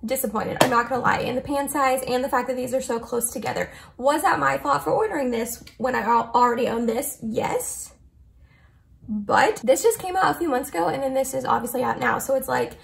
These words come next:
why release two eyeshadow palettes that are so similar? I don't know. Maybe, I mean, I don't know. I don't know. Anyways, also, I feel like this holiday collection packaging is just not as luxe as this one. This one just feels a little bit heavier. It just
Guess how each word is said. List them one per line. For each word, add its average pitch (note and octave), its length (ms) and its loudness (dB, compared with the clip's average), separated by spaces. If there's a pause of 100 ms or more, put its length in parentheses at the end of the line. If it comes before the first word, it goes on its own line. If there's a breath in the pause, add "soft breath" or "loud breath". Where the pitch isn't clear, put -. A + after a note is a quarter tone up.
(520 soft breath)
why D4+ 300 4
release D#4 440 -2
two D4+ 280 -2
eyeshadow C4+ 400 0
palettes C4 180 -6
that B3+ 100 -2
are B3+ 60 -2
so C4+ 160 -2
similar? G4 360 0 (120)
I G4 40 8
don't F#4+ 180 6
know. G#3+ 120 2
Maybe, C#4 220 2 (100)
I D#4+ 80 2
mean, F#4+ 200 -2
I - 80 2
don't C4+ 100 0
know. - 100 -4
I C#4 100 4
don't - 120 -2
know. - 60 -10 (380 loud breath)
Anyways, C4+ 360 6
also, F#4 320 6
I - 140 0
feel F#4+ 140 0
like C#4 180 0
this D#4+ 360 -4
holiday D4+ 440 2
collection C#4+ 440 -2
packaging C4 540 -2
is A#3 160 -4
just D#4 340 -2
not C4+ 480 -2
as A3+ 360 0
luxe - 720 0
as A#3 180 0
this G#3 220 -4
one. - 240 -4 (400 loud breath)
This E4 200 -2
one G#4 220 -2
just - 280 -4
feels D4+ 360 2
a - 120 0
little C#4 240 2
bit C3 160 -2
heavier. D4+ 560 -2
It - 140 -2
just - 280 -8